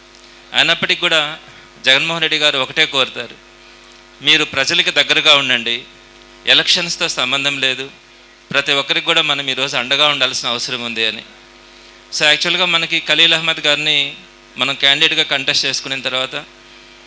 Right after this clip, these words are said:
యాక్చువల్గా ఒక మార్పు అన్నది వచ్చింది కాబట్టి ఆ మార్పులు అన్నీ కూడా ఈ మార్పులు జరిగినాయే కానీ, లేకపోతే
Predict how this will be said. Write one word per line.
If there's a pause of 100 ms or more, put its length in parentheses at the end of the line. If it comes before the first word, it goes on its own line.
(680)
యాక్చువల్గా (680)
ఒక (520)
మార్పు
అన్నది
వచ్చింది
కాబట్టి (180)
ఆ
మార్పులు
అన్నీ
కూడా
ఈ
మార్పులు
జరిగినాయే
కానీ, (800)
లేకపోతే